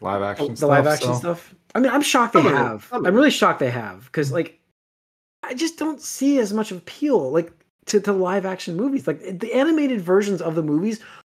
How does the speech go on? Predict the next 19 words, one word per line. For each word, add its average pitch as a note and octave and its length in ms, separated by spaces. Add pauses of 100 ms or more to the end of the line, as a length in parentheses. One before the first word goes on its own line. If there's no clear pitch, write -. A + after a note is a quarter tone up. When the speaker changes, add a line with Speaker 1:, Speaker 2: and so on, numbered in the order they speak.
(180)
Speaker 2:
that E3+ 120
they've D#3 200
done D#3+ 360 (260)
are - 120
so G3+ 540
good. F3 560
Like, D#3 240 (100)
Speaker 1:
<clears throat> - 140
Speaker 2:
wh-, D3+ 580
why? G3+ 680
Like, D#3+ 240 (360)
you A3 80
know, A3 120
like, F#3 160
if F3+ 80
they G3 60
Speaker 3:
I, G3 80
Speaker 2:
wanna A3 100
Speaker 3:
I G3+ 40